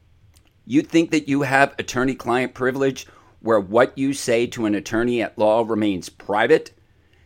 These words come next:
Ever heard of the word discovery? This is where your attorney is ordered to turn over your information to the state that is attempting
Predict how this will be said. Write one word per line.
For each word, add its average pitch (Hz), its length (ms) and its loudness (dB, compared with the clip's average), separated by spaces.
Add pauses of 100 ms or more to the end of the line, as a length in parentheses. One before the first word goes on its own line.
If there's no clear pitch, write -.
(320)
Ever 113 200 4
heard 117 160 2
of 107 60 -4
the 113 60 -2
word 107 420 0 (400)
discovery? 107 840 -2 (1080)
This 160 200 -2
is 180 140 -4
where 127 400 2
your 104 240 -2
attorney 98 640 0 (340)
is 117 260 -2 (300)
ordered 110 600 8 (420)
to 120 120 -4
turn 143 360 0
over 113 400 0
your 147 420 6
information 101 800 -2 (420)
to 160 220 -2
the 143 120 -4
state 98 600 -4 (580)
that 139 180 2
is 151 180 0
attempting 143 760 -2